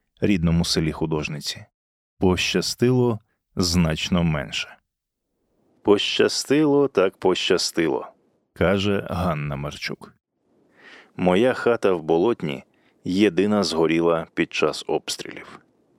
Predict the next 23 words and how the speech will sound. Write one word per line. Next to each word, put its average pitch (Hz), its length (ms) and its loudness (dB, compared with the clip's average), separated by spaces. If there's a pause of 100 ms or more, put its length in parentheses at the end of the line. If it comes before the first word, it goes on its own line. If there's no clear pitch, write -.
(500)
З 92 180 -2
нею 131 360 0
сімейні 80 560 -2
фотографії 82 840 0 (340)
та - 100 2
малюнки". 69 600 -6 (1400)
Про 87 220 2
роботи 85 420 2
Марії 82 380 2
Оксентіївни 80 880 0
на 78 140 0
її 76 300 0
малій 76 320 -2
батьківщині 104 800 -2 (360)
кажуть 85 460 0
різне. 69 460 -6 (800)
Що - 420 2
в 123 80 -4
них 104 220 -2
такого? 76 520 -2 (920)
Кому 107 400 2
що - 280 0
подобається. 69 840 -2